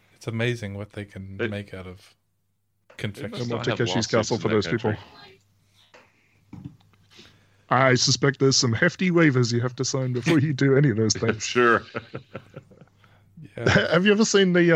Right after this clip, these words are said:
Speaker 3: um, the, oh, what's his
Speaker 1: No.
Speaker 3: name? Chris Farley, um, Saturday Night Live skit where he <laughs> goes on a Japanese game show and he doesn't speak any Japanese. And so he has no idea what's going on, but he keeps accidentally getting the answers right.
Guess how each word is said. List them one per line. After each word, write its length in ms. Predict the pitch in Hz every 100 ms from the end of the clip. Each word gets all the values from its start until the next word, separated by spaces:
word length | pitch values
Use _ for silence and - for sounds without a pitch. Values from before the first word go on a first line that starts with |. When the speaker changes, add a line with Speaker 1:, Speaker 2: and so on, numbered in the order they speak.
| 151
Speaker 3:
um, 260 | 139 139 - _ -
the, 600 | 151 147 139 135 139 147 _ _ _ _ _ _ _ _ _ _ _ _
oh, 120 | - 135
what's 160 | 143
his 100 | 147
Speaker 1:
No. 100 | 123 131
Speaker 3:
name? 100 | 113
Chris 200 | - 156
Farley, 480 | 135 131 139 135 131 _ _ _ _ -
um, 260 | 131 127
Saturday 340 | 131 147 135 131
Night 140 | 131
Live 440 | 123 127 127 - - -
skit 360 | - - 139 135
where 160 | 139
he 60 | 147
<laughs> 180 | - -
goes 200 | 160 180
on 120 | 175
a 80 | 147
Japanese 560 | 139 139 143 147 135
game 260 | - 135 147
show 280 | 139 160 175 - - - -
and 80 | 147
he 60 | 151
doesn't 220 | 151 143
speak 260 | - 143
any 160 | 143 139
Japanese. 500 | 139 139 127 127 156 - _ _ _
And 80 | 135
so 80 | 151
he 60 | 143
has 180 | 156 147
no 240 | 156 147
idea 140 | 139
what's 140 | 135 131
going 280 | 127 113 117
on, 80 |
but 120 | 139 127
he 60 |
keeps 200 | - -
accidentally 460 | 123 - 127 127 127
getting 260 | 147 143
the 100 | 131 123
answers 280 | 135 147
right. 220 | 120 113